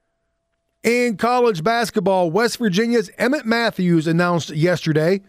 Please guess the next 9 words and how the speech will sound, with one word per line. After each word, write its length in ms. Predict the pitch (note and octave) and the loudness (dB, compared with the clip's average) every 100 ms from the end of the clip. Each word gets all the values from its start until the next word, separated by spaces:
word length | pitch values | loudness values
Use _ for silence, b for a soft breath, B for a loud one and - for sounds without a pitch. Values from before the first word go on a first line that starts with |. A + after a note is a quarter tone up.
| b b _ _ | b b _ _
he's 240 | - B3 E3+ | 0 0 2
going 260 | A#3 D#4 | 0 0
back 220 | C4+ B3 F3 | 0 0 0
home. 260 | D#3+ C3 _ _ _ _ _ _ _ - | -2 -4 _ _ _ _ _ _ _ -4
The 220 | B2+ D#3+ | 0 2
Tacoma, 500 | D#3+ D3+ F#3+ G#3 G#3+ | 0 0 0 2 2
Washington 640 | F3 G3 G#3+ G3+ G3+ F#3+ F#3 | 2 2 0 -2 0 2 2
native 300 | G3 G#3 F3+ | 2 2 0
announced 460 | F3+ G3+ G#3+ - | 0 0 -2 -6